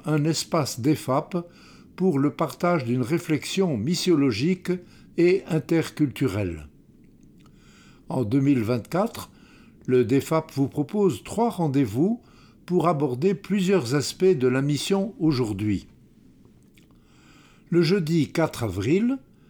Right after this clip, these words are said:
le thème sera « La mission inversée, point d'interrogation. Peut-on véritablement parler de mission du Sud vers le Nord ? » Les intervenants seront Adrien Franck, Mougoué,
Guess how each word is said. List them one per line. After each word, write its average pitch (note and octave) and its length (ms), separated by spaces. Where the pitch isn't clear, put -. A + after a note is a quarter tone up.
le C3 140
thème F#3 240
sera « F3+ 640
La C#3 200
mission G#3+ 720
inversée, E3 680
point C#3+ 240
d'interrogation. A#2+ 880
Peut-on G3 380
véritablement F3 840
parler D3 440
de B2 140
mission D#3+ 520
du B2+ 180
Sud G3 400
vers B2 220
le C3+ 120
Nord ? » F#3+ 480
Les A#2 180
intervenants B2 600
seront B2+ 560
Adrien A#2+ 560
Franck, D#3+ 520
Mougoué, B2 760